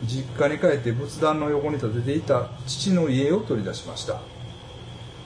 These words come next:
長男に、「この人見た？」と聞くと、「家に来た」と答えました。父は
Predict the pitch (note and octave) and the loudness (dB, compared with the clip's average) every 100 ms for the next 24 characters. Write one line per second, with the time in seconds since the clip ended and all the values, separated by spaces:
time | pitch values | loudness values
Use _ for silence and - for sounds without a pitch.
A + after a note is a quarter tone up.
0 | - - - - C#3+ D3 E3 D3 B2 C3 | -14 -12 -10 -2 2 2 2 2 2 2
1 | F#3 - - - - F#3 F#3+ F3+ D#3+ D3+ | 2 -2 -12 -14 -2 2 2 2 0 0
2 | E3 C#3+ D#3 - - - - - - - | 2 4 4 2 -8 -16 -16 -16 -14 -14
3 | - - B2+ - C3 C3+ - F#3+ - - | -14 -6 -4 -4 -6 -6 -2 -2 -2 -10
4 | - - - - - F3 C#3 G#2+ - - | -16 -16 -16 -10 0 2 4 2 -2 -2
5 | - - - - - A2 - - - - | -2 -2 -10 -6 -4 -4 -4 -6 -8 -6
6 | - A2 - - - - - - - - | -4 -4 -6 -14 -14 -14 -14 -16 -14 -14
7 | - - - - - - - - - - | -14 -14 -14 -14 -14 -14 -14 -16 -16 -14
8 | - - - - - C#3 C3+ D#3 | -14 -12 -6 -6 -2 4 6 4